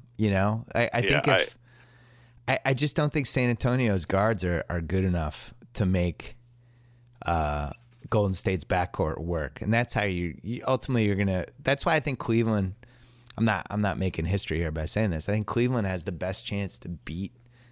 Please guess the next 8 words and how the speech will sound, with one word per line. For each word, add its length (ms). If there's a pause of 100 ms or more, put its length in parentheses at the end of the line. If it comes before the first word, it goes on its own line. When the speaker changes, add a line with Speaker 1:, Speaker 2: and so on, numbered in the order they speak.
(140)
Speaker 1:
Golden 220
State 400
because 300
of 80
Kyrie. 600 (200)
If 160
Kyrie 420
just 340